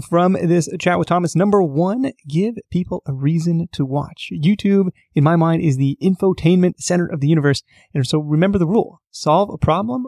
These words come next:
or be entertaining. Either one or both. <laughs> Um, I think Thomas does a great job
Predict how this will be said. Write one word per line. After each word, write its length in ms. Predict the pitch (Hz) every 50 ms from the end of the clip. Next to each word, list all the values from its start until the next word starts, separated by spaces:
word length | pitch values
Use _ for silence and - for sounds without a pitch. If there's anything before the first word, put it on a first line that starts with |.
| -
or 140 | - - 147
be 260 | 131 151 160 175 180 -
entertaining. 680 | 170 151 151 143 - 151 156 165 - - - 170 151 _ _ _
Either 240 | 156 160 143 131 127
one 340 | 131 143 156 170 175 190 - _ _ -
or 160 | 143 131 131
both. 280 | 131 151 156 156 147 _ _ - - -
<laughs> 180 | 131 156 -
Um, 240 | - 135 143 143 139
I 80 | 151 151
think 140 | 160 165 147
Thomas 220 | 151 151 143 131
does 100 | 143 131
a 40 | 127
great 140 | 139 131 123
job 220 | 131 120 117 -